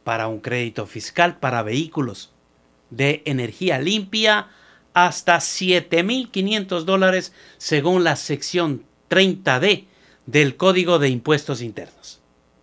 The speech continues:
El crédito es igual a dos mil novecientos diecisiete dólares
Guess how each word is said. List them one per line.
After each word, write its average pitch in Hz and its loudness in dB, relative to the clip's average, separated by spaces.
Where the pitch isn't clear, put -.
El 190 4
crédito 226 4
es 214 0
igual 208 2
a 185 6
dos 170 0
mil 196 0
novecientos 190 -2
diecisiete 151 -6
dólares 180 -2